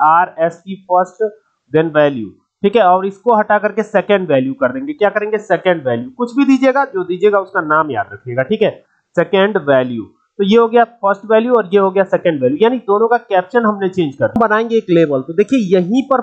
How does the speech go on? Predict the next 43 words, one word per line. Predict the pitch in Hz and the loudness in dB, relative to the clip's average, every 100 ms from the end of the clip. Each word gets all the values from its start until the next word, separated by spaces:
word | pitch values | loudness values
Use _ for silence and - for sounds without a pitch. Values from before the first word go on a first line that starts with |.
| - | 0
form | 190 208 | 0 0
design | 202 185 190 202 | 0 -2 -2 0
के | 190 | -2
अंदर | 180 185 | 0 0
रहते | 180 170 202 | 0 0 0
हुए | 196 170 | 0 0
यहाँ | 160 175 | -2 -2
पर | 185 180 | -2 -2
आपको | - | -4
दिखेगा | - 147 160 139 120 | -14 -8 -2 -2 -2
ये | 143 117 - | -2 -4 -2
text | 196 - | -2 -2
box | 196 208 - | -2 -2 2
है | 240 262 _ _ - | 0 0 _ _ -8
और | 160 214 | -4 -2
ये | |
क्या | 240 208 | 0 0
है, | 139 92 _ _ - | -2 -8 _ _ -8
ये | 147 208 | 0 2
है | 208 | 2
लेबल। | 165 117 113 | 0 -2 -4
तो | 139 | -8
इस | 185 190 | -10 -2
पे | 247 | -2
क्लिक | 247 240 233 | 0 -4 -4
कीजिएगा | 233 202 202 226 | -4 0 2 2
और | 214 190 | 0 0
यहाँ | 180 165 208 | -2 0 -2
पर | 214 | -2
इसको | 190 - 208 | -8 -10 -14
थोड़ा | - 208 202 | -8 -4 -2
सा | 202 | -2
ड्रैग | 165 143 143 | -4 0 0
करा | 135 104 92 | -2 -6 -8
दीजिए। | 92 120 | -8 -8
ड्रैग | 117 170 202 | -2 0 0
कराने | 214 208 214 | 0 -2 -4
पे | 226 | 0
ये | 202 | 0
इस | 190 | 0
तरीके | 196 190 202 | -2 0 0
से | 208 | 0
बनेगा। | 196 214 208 | 0 2 2